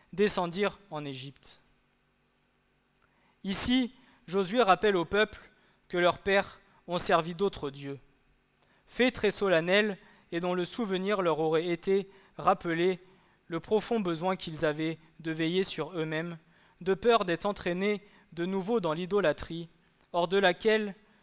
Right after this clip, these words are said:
Dieu, dans sa souveraine, dans sa grâce souveraine, avait élu et appelé leur père Abraham. Ce rassemblement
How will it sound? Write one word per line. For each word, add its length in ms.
Dieu, 220
dans 140
sa 180
souveraine, 640
dans 120
sa 180
grâce 240
souveraine, 580
avait 280
élu 360
et 80
appelé 340
leur 200
père 380
Abraham. 480
Ce 160
rassemblement 760